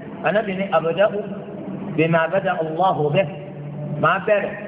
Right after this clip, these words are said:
pẹ̀lú ntọ́lúwa fi bẹ̀rẹ̀. Kí ni ntọ́lúwa fi bẹ̀rẹ̀? As-Safa. Tọrọ ní, "إن الصفا والمروة." Ó dárúkọ àyè méjèèjì,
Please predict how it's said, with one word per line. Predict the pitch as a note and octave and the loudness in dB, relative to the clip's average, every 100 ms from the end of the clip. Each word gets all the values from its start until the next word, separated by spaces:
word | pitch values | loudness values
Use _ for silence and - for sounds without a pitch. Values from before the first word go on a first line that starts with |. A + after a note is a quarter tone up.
| - - - - - | -12 -12 -12 -12 2
pẹ̀lú | D#3 E3 | 2 4
ntọ́lúwa | F3 F3+ F3 E3+ E3+ | 0 -2 2 4 2
fi | D#3+ | 0
bẹ̀rẹ̀. | D3+ C3 - - - - - - - - | 0 2 2 -4 -10 -10 -10 -10 -8 -4
Kí | - G#3 | 2 2
ni | G3 | 2
ntọ́lúwa | G3+ G3+ G3 F#3+ | 2 4 4 4
fi | F#3 | 0
bẹ̀rẹ̀? | D#3 C#3+ - - - - - - - E3+ | 2 2 2 -4 -10 -10 -10 -8 -2 0
As-Safa. | E3+ E3+ F#3 - B2+ D3 - - - - - | 0 0 -2 0 -4 -6 -12 -12 -10 -10 2
Tọrọ | E3 F#3+ | 4 4
ní, | F#3+ G3 | 2 0
"إن | G3 G#3 F#3+ | 0 2 4
الصفا | E3 - D#3 D3+ D#3 F#3 F#3+ - - - - - | 2 0 0 2 4 2 2 -4 -10 -12 -10 0
والمروة." | D3+ D#3 D3 D3 D3 C#3+ E3+ F3 - - - - - - - | 4 4 4 2 4 4 2 2 -6 -8 -8 -8 -6 -6 -2
Ó | F3+ | 2
dárúkọ | G3 G3+ G3 F#3+ | 4 2 2 4
àyè | D#3+ D#3 | 4 2
méjèèjì, | F#3+ F#3+ F#3+ F#3+ | 0 2 2 0